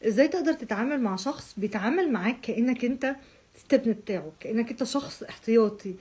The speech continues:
الشخص ده بيروح وبيختفي وبيرجع وبيختفي وبيرجع، هو ضامن وجودك وضامن ان انت بتحبه وعارف من حقيقة مشاعرك جواه، فبالتالي هو بيتعامل بعشم قوي، بيتعامل بثقة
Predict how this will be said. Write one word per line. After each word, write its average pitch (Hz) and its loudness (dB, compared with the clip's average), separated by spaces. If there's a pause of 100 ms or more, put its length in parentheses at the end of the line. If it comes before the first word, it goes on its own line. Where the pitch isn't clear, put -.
(380)
الشخص 330 0
ده 302 6
بيروح 226 2
وبيختفي 214 -2
وبيرجع 208 2
وبيختفي 233 0
وبيرجع، 262 2 (640)
هو 294 8
ضامن 269 6
وجودك 175 -2 (160)
وضامن 247 4
ان 208 6
انت 233 4
بتحبه 202 -4 (420)
وعارف 247 4
من 233 4
حقيقة 254 -2
مشاعرك 247 2
جواه، 214 4
فبالتالي 277 2
هو 277 6
بيتعامل 247 4
بعشم 202 2
قوي، 190 -2 (880)
بيتعامل 233 2
بثقة 302 2